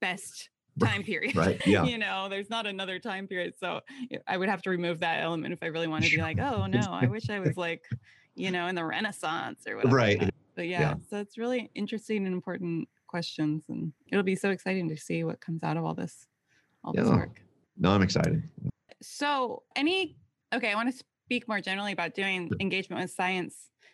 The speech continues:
Speaker 1: in
Speaker 2: Yeah.
Speaker 1: general. What are, do you get, okay, first I'll ask, do you get pushback from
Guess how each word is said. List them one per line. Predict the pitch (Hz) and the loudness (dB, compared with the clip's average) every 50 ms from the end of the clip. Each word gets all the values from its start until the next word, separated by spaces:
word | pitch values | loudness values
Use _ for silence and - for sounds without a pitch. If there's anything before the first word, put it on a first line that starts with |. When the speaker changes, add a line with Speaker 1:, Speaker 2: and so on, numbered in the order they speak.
| _ _ _ _ _ | _ _ _ _ _
Speaker 1:
in | - 247 - | 0 2 4
Speaker 2:
Yeah. | 180 - | 4 4
Speaker 1:
general. | - 196 208 208 202 185 160 - 139 170 - 202 - _ - - - - _ _ | 2 0 0 0 -2 -2 -2 -2 -2 -2 -4 -6 -8 _ -20 -20 -20 -20 _ _
What | - 185 233 247 | -4 -2 0 0
are, | 277 285 277 277 277 262 247 226 - - _ - - - | 0 0 0 0 0 0 -2 -4 -6 -12 _ -20 -10 -4
do | - 247 | -2 0
you | 262 277 | 0 0
get, | 233 285 269 269 254 - - | 0 -2 -2 -2 -2 -4 -4
okay, | - 240 - 220 180 175 - _ | -6 -4 -4 -4 -6 -6 -8 _
first | - 254 262 294 - - | -4 -4 -4 -2 -2 -4
I'll | 262 | -2
ask, | 240 226 208 208 214 - - | -2 -2 -2 -4 -6 -12 -10
do | - 214 | -6 -4
you | 220 214 196 | -2 -2 0
get | - 214 202 190 - - _ _ _ _ _ - | 0 0 0 0 -2 -6 _ _ _ _ _ -4
pushback | - 240 240 240 - - 202 190 170 160 - - | -2 -2 -2 -2 -2 -2 0 0 -2 -4 -6 -10
from | - - 202 190 185 180 180 175 170 - | -6 -4 -2 0 0 0 -2 -4 -6 -6